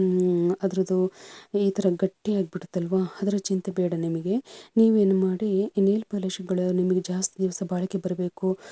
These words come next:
ಆ, ತುಂಬ ಇಷ್ಟಪಟ್ಟು ತಗೊಂಡಿರ್ತೀರಾ ಅಂತ ನೇಲ್ ಪಾಲಿಷ್‌ಗಳನ್ನು ನೀವೇನು ಮಾಡಿ ಫ್ರಿಜ್ಜಲ್ಲಿ ಇಡಿ. ಆ, ಫ್ರಿಜ್ಜಿನ ಈ ಪೋರ್ಷನ್ ಇದೆಯಲ್ವ, ಇದ್ರೊಳಗಡೆ ಇಡುವುದರಿಂದ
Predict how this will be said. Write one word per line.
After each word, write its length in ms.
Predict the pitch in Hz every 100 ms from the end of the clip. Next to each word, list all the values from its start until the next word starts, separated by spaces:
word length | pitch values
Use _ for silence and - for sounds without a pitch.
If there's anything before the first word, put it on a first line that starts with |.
| - -
ಆ, 60 | 196 175 175 170 170 170
ತುಂಬ 420 | 180 - 196 196 196
ಇಷ್ಟಪಟ್ಟು 480 | 175 - 190 190
ತಗೊಂಡಿರ್ತೀರಾ 920 | - 180 185 180 - 180 175 175 170 - - - 196 175
ಅಂತ 260 | 170 170 190 190 - - -
ನೇಲ್ 160 | 196 190
ಪಾಲಿಷ್‌ಗಳನ್ನು 580 | 185 175 - 180 180
ನೀವೇನು 360 | 180 190 190 170
ಮಾಡಿ 200 | 165 214
ಫ್ರಿಜ್ಜಲ್ಲಿ 640 | 233 208 - 196 185 233
ಇಡಿ. 120 | 170 160 _ - - -
ಆ, 260 | 196 180 180
ಫ್ರಿಜ್ಜಿನ 400 | 175 202 190 196
ಈ 80 | 190
ಪೋರ್ಷನ್ 400 | - 175 - 175
ಇದೆಯಲ್ವ, 420 | 170 170 170 202
ಇದ್ರೊಳಗಡೆ 460 | 185 - 190 180 175
ಇಡುವುದರಿಂದ 640 | 175 180 - 175 165 165